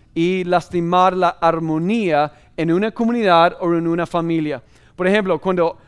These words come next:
yo estoy sintiendo bastante decepción y desánimo, en este mismo momento mis ojos están puestos ¿dónde? En mi propia persona, ¿no?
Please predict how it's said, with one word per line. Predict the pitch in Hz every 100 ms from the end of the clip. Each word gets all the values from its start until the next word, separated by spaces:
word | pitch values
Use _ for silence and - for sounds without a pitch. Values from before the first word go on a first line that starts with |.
| _ -
yo | 151 240
estoy | 262 240 247
sintiendo | - 220 185 226 202 165
bastante | 147 175 - - 226 220 233
decepción | 202 220 - 220 214
y | 214
desánimo, | 185 - 208 208 175 151 - _
en | - 196
este | 214 226
mismo | 202 254 277 269
momento | 247 220 247 214 185 165 - -
mis | 196 240
ojos | 233 233 220
están | 190 220 202
puestos | 196 208 - 202
¿dónde? | 185 175 143 110 _ _ _ _ _ _ _ _ _ _ _ _ -
En | 185
mi | 190
propia | - 220 254 233
persona, | 214 - 214 180
¿no? | 165 226